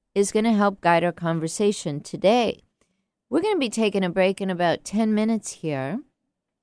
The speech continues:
but you're gonna have a few opportunities to either write in and offer a question, or if you'd like, you could call Dawn and I here today. We are at one eight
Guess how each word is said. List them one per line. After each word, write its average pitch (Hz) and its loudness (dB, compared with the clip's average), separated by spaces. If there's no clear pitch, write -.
but 135 -6
you're 190 4
gonna 202 4
have 156 2
a 147 -6
few 190 4
opportunities 165 0
to 165 -10
either 147 -4
write 147 0
in 214 -2
and 147 0
offer 160 2
a 151 -4
question, 190 -4
or 165 6
if 160 0
you'd 165 -2
like, 202 0
you 165 2
could 180 -4
call 220 4
Dawn 139 0
and 143 -2
I 139 -2
here 139 -2
today. 160 -4
We 175 4
are 196 6
at 151 2
one 151 0
eight 170 0